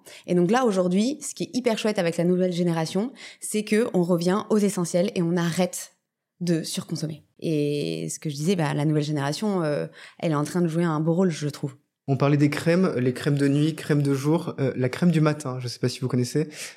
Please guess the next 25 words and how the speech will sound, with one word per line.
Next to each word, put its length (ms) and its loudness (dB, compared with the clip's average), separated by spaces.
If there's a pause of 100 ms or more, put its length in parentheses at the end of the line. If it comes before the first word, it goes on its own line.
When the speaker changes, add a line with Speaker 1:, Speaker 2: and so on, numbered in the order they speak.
Speaker 2:
mais 80 4
nos 180 6
amis 140 6
suédois, 640 2 (340)
<laughs> 400 -20
bon, 120 6
la, 220 4
la 120 4
transition 360 0
est 40 4
ratée, 280 2
je 40 0
l'avoue, 220 0
la 100 0
transition 280 2
est 60 2
ratée. 220 2 (300)
<laughs> 300 -2
Euh, 120 6
nos 180 4
amis 120 6
suédois 340 2
ont 40 4
un 120 6
mot 460 2